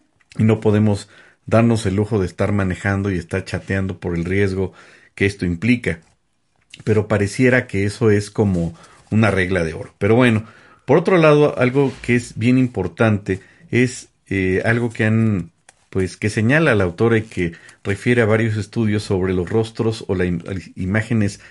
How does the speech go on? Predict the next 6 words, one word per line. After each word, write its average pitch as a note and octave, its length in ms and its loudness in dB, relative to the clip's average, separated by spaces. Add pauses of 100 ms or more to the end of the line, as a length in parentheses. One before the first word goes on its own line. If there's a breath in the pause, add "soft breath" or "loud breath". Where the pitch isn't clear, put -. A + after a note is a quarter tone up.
(220 loud breath)
simétricas. G#2 1040 -2 (500 soft breath)
Y F#2+ 220 -2
las G2 180 -2
imágenes A2+ 520 0
simétricas G#2+ 680 0
tendemos G#2+ 640 -2